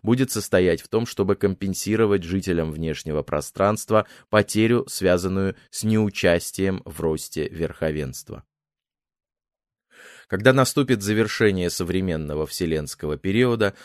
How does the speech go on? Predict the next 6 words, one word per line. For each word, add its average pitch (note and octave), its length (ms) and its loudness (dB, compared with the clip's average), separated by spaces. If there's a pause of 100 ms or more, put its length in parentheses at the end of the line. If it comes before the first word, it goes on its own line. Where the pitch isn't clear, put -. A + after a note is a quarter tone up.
(140)
существующее G2+ 1000 -2
в - 80 -16
то F#2+ 160 0
время F2 340 0
верховное D#2+ 640 -2
существо G2 800 -4